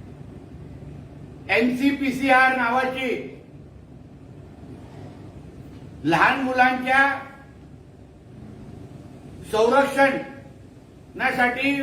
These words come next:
बनवलेला आयोग आहे. एनसीपीसीआर कडे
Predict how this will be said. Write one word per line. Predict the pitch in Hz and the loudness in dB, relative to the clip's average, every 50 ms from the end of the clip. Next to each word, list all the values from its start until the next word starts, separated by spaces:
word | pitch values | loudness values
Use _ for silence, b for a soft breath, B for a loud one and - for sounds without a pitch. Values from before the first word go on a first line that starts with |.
| 269 - - 185 | -6 -8 -8 -2
बनवलेला | 202 220 240 254 254 254 262 269 269 | -2 0 2 2 2 2 4 4 4
आयोग | 262 226 220 226 247 269 277 269 | 6 6 6 4 6 6 6 6
आहे. | 254 233 233 220 170 - - - - - - - - - - - - - - - - - - - - - - - - - - - - - - - - - - - - - - - - - - - - - - - - - - - - - - - - - - - - - - - - - - - - | 6 4 4 0 -2 -4 -8 -12 -16 -18 -20 -20 -20 -20 -20 -20 -20 -20 -20 -20 -20 -20 -20 -20 -20 -20 -20 -20 -20 -20 -20 -20 -20 -20 -18 -18 -16 -18 -16 -16 -16 -18 -16 -16 -16 -16 -16 -16 -16 -16 -16 -18 -18 -16 -18 -18 -16 -16 -16 -16 -16 -14 -16 -16 -14 -16 -16 -16 -16 -16 -12 -4 2
एनसीपीसीआर | 196 214 233 247 247 - 294 294 269 294 285 277 262 - - 277 277 269 269 277 277 | 2 2 4 2 2 2 2 2 2 2 0 0 0 0 2 4 6 6 6 6 2
कडे | 269 254 254 254 262 | 2 2 2 4 4